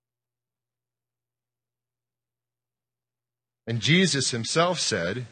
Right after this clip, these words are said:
in Matthew six, "Do not lay up for yourselves treasures on earth, where moth and rust destroy,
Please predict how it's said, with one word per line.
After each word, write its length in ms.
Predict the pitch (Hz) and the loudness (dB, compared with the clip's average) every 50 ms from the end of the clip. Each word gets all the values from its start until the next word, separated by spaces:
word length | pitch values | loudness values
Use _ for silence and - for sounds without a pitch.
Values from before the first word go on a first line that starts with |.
| - _ _ _ _ _ _ _ _ _ _ _ _ _ _ _ _ | -20 _ _ _ _ _ _ _ _ _ _ _ _ _ _ _ _
in 120 | - 110 113 | -10 -6 -4
Matthew 400 | 120 120 127 127 - - 104 98 | -2 -2 -2 -2 -4 -6 -6 -4
six, 640 | - - - 151 110 120 117 110 - - - - - - - - - - _ | -4 -2 0 0 2 0 0 -2 -4 -4 -6 -6 -8 -12 -20 -20 -20 -10 _
"Do 100 | - 139 | 0 2
not 320 | 147 151 170 202 233 214 180 | 4 6 6 6 6 4 4
lay 220 | 180 160 151 147 | 4 6 8 8
up 140 | 147 143 - | 8 8 6
for 100 | - 139 | 2 2
yourselves 540 | 135 135 131 127 - 131 123 117 117 107 - | 4 4 4 4 4 4 6 4 4 2 0
treasures 420 | - - 127 120 110 113 107 95 | 0 2 2 2 2 2 0 0
on 180 | 107 98 95 95 | 0 0 2 2
earth, 360 | 87 85 104 143 - - - | 2 0 0 -2 -4 -6 -2
where 200 | 104 107 104 104 | 0 2 2 2
moth 460 | 104 104 110 117 120 135 147 156 - | 2 2 2 4 4 4 4 4 2
and 180 | 113 110 113 107 | 0 0 2 2
rust 380 | 113 120 117 - - - - | 2 2 2 0 -4 -6 -8
destroy, 640 | - 104 - - - 104 95 85 85 95 107 117 | -6 -4 -4 -4 -4 -4 -2 -2 -2 -2 -4 -6